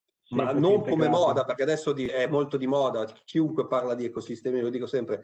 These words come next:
Speaker 1: se adesso vai a una cena con degli sconosciuti e non parli di ecosistemi o di blockchain, sei uno sfigato. Allora,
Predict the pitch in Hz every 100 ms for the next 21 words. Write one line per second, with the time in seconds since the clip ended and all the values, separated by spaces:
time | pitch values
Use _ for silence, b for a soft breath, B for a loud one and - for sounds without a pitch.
0 | B B B - 147 160 117 139 151 156
1 | 160 156 156 175 185 180 160 156 147 156
2 | 151 143 127 117 113 151 123 120 139 143
3 | 139 135 156 131 113 120 131 147 - 131
4 | 127 127 104 98 110 - 107 101 90 -
5 | 127 -